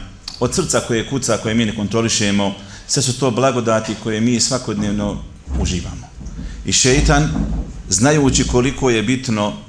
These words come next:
da mi budemo zahvalni na tome što nam je Allah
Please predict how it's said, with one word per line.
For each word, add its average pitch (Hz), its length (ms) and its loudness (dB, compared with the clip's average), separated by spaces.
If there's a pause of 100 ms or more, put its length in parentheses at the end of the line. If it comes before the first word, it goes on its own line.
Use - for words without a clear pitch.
(1000)
da 107 380 2
mi 131 300 6
budemo 110 460 2
zahvalni 107 640 2
na 107 120 -2
tome 107 340 -2
što 107 160 -6
nam 104 160 -2
je 104 60 -2
Allah 110 400 2